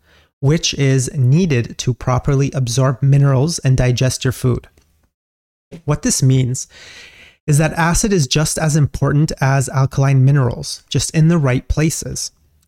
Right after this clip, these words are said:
Without a strong stomach acid, your digestion and its cascading features are going to be negatively affected. So stay away from those antacid pills and high doses of baking soda, because even if they make your acid reflux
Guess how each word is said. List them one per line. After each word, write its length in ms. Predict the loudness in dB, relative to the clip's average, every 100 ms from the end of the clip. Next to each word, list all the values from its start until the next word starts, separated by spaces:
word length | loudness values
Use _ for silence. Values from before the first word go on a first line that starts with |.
| -6
Without 500 | -2 0 0 -2 0
a 80 | -2
strong 400 | 0 -2 0 0
stomach 360 | -2 -2 -2
acid, 480 | -2 -2 0 -2 -2 -2
your 120 | 0
digestion 800 | 2 0 0 -2 -2 -2 0 0
and 120 | 0
its 160 | 0 -2
cascading 540 | -2 -2 -2 0 0
features 500 | -2 -4 -4 -2 -2 -2
are 100 | -2
going 240 | 0 0
to 120 | 0
be 100 | 2
negatively 760 | 2 2 2 0 0 0 -2 _ -18
affected. 580 | -6 -4 -4 -6 -10 -12 _ _ _ _ _ _ -6
So 120 | -2
stay 440 | -2 -2 2 2
away 300 | 4 2 2
from 200 | 0 0
those 200 | 2 0
antacid 680 | 0 0 0 0 -2 -2 -4
pills 460 | 0 0 0 -2 -10 _ _ -4
and 120 | -2
high 200 | 0 0
doses 360 | 0 0 0 0
of 120 | 0
baking 300 | -2 0 0
soda, 460 | 0 0 0 -2 -4 _ _ _ _ _ _ -4
because 320 | -2 0 0
even 260 | 0 2 0
if 100 | 0
they 140 | 2
make 200 | 2 0
your 120 | -2
acid 340 | 0 0 0 2
reflux 500 | 0 0 -4 -4